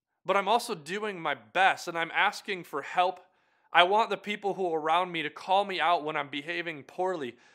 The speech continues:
so that we could continue to move forward as broken people towards something better. Follow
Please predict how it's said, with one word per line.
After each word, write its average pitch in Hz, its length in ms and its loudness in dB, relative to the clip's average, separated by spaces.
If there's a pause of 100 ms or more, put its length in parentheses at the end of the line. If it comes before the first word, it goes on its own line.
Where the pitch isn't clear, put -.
so - 200 -4
that 170 140 -6
we 185 120 -4
could 190 180 -10
continue 202 560 -8
to 156 80 -10
move 160 220 -10
forward 180 480 -2
as 135 140 -2
broken 185 440 -6
people 175 360 -12
towards 175 440 -4
something 131 400 -10 (140)
better. 147 400 -4 (1500)
Follow 165 540 2